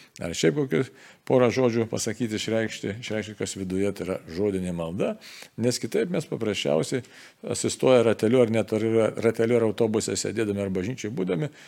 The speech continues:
mes nesuprasime, kas ką nori pasakyti. Tai va. O reikalauti staiga, čia mes visi staiga vimtume šventoj dvasioj viską suprasti, čia yra, nu, puikybė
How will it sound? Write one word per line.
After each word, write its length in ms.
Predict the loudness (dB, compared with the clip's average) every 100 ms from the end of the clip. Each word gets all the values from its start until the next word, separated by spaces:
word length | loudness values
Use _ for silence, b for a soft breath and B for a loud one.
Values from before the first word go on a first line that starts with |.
| B -4
mes 240 | -2 -2
nesuprasime, 640 | -4 -6 -2 -2 -2 -4 -4
kas 160 | -6
ką 160 | -4 -4
nori 240 | -2 -4 -6 b b b
pasakyti. 640 | -4 -2 -4 0 -2 -2 -12 -14
Tai 80 | -18
va. 100 | -20 _ B B B B B B B B
O 140 | 4 4
reikalauti 640 | 6 4 8 8 8 4 -2
staiga, 420 | 4 4 6 2
čia 160 | 0 0
mes 160 | 0 -2
visi 240 | -2 -2
staiga 340 | -2 -2 0 0
vimtume 320 | -2 -4 -6
šventoj 440 | -4 -4 -2 -2
dvasioj 340 | 0 -2 -2 -4
viską 280 | -4 -4 -6
suprasti, 440 | -6 -4 -4 -4 -6
čia 140 | -2
yra, 160 | -2 -2 -4
nu, 220 | -6 -6 -4
puikybė 600 | -4 -2 0 0 2